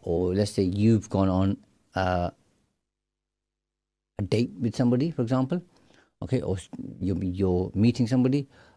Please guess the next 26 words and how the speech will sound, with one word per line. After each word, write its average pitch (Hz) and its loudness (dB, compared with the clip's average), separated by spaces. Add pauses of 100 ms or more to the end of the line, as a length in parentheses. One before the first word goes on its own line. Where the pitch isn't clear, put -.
(100)
uh, 90 0 (400)
someone 92 -2 (120)
introduced 98 0
you. 127 0 (920)
After - 2
meeting 113 0
them 104 4
the - -10
first 110 2
time, 92 0 (1040)
highly 123 6
unlikely, 104 2 (480)
uh, 85 -4 (800)
you're 101 2
then 104 4
going 104 2
to 87 -2
be 104 2
talking 101 0
to - -8
them 95 0
about 98 0 (260)
getting 101 0
married 135 0
to 104 -10
them. 85 -6